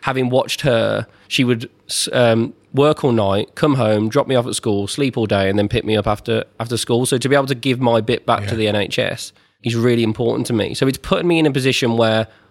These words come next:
Speaker 1: I can look after those around me. I get the opportunity to focus on things that are important to me, such as the, the patronage of Bir-, uh, Birmingham Women's and Children's.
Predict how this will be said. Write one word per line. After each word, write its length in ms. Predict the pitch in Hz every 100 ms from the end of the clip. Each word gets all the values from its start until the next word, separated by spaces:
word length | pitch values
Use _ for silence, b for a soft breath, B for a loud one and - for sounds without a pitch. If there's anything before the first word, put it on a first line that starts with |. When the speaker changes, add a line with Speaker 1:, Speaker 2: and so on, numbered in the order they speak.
| b
Speaker 1:
I 80 | 120
can 180 | - 127
look 140 | 135
after 240 | 139 -
those 260 | 139 135 123
around 340 | 120 107 98
me. 300 | 101 101 101 - b b b
I 120 | 113
get 420 | 113 135 131 -
the 80 | 135
opportunity 560 | 123 135 123 117 120 110
to 140 | 117
focus 420 | 104 - 110 113
on 160 | 113 107
things 280 | 107 107 104
that 100 | 110
are 160 | 107
important 380 | 104 - 107 117
to 60 | 110
me, 180 | 101 101
such 320 | - 117 -
as 180 | 104 -
the, 260 | 165 110
the 100 | 110
patronage 380 | 110 107 107 104
of 60 | 107
Bir-, 160 | -
uh, 120 | -
Birmingham 360 | 107 107 104 104
Women's 220 | 104 101
and 100 | 104
Children's. 480 | 98 107 107 - 117